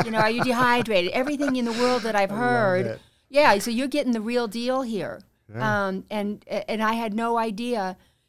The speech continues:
Speaker 1: that something like this was so articulated, uh, with certainty on, on the pressure and the point and, and the, uh, logic of, you know, the progression.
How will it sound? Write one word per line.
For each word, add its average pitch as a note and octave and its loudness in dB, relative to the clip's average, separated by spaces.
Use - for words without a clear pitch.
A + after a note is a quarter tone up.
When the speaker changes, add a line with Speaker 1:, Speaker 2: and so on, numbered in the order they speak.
Speaker 1:
that G#3 -8
something A3+ -6
like G3+ -4
this G3 -8
was F#3 -8
so A#3+ -4
articulated, F3+ -4
uh, F#3 -4
with F#3 -6
certainty F#3+ -4
on, F#3 -4
on F#3 -2
the E3+ -2
pressure A3 -6
and G3 -4
the E3+ -6
point G#3+ -8
and, F3 -6
and F3+ -8
the, E3+ -8
uh, E3+ -10
logic F#3+ -6
of, F3 -6
you G3+ -16
know, F#3 -6
the F3+ -10
progression. G3+ -6